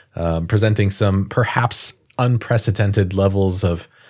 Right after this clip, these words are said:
of violence and other things that some parents may not be particularly approving of. And so this is, was Nintendo's response to that. And, and I, I think they did a pretty fantastic job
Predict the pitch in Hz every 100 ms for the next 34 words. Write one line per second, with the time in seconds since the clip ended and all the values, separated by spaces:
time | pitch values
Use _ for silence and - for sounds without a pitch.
0 | - _ 95 92 92 104 110 107 104 95
1 | - 90 87 101 92 - 95 90 82 87
2 | - 87 95 90 90 90 87 87 82 82
3 | 82 85 _ _ _ - 104 98 98 92
4 | 87 82 82 - _ - - 98 202 160
5 | 85 78 - - 92 - - - - -
6 | _ _ _ - 135 175 160 156 143 143
7 | - 127 131 113 113 104 107 98 90 -
8 | 98 98 95 90 87 92 92 104 107 113
9 | 131 113 101 98 95 85 - 95 87 92
10 | 87 87 90 - 95 98 90 80